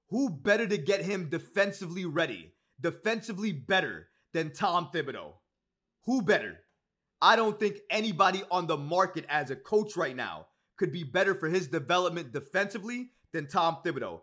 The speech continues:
So that checks the box. He's young. He's athletic. He plays a position of need for this Knicks team.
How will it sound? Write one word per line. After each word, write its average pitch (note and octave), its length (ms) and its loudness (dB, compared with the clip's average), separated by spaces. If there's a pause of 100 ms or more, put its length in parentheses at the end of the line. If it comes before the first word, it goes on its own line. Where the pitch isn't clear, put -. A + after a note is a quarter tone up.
(220)
So D#3+ 120 -8
that G3+ 300 2
checks - 240 -4
the D3+ 80 -8
box. A#2+ 500 -6 (200)
He's F3+ 360 -6
young. C3+ 420 2 (240)
He's F#3 280 -6
athletic. D#3 720 0 (180)
He F#3 140 -6
plays G3 360 0
a F3+ 60 0
position E3+ 460 -2
of C#3 140 -4
need F3+ 280 -4
for F#3 80 -4
this E3 220 -2
Knicks F3+ 200 -2
team. G#2 300 -12